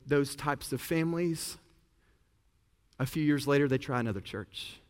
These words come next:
And a few years later, they try another church. How much heartache happens as a result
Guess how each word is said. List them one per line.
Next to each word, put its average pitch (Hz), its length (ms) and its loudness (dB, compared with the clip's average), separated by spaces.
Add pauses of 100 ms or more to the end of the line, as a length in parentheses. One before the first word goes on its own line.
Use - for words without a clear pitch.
(640)
And 127 120 0
a 120 40 2
few 147 160 -2
years 143 220 4
later, 135 200 6
they 123 120 2
try 123 420 0
another 117 240 0
church. - 480 -10 (1120)
How 170 220 -4
much 160 280 -2
heartache 156 460 0
happens 147 520 -6
as 127 260 -2
a 139 60 -8
result 120 600 -8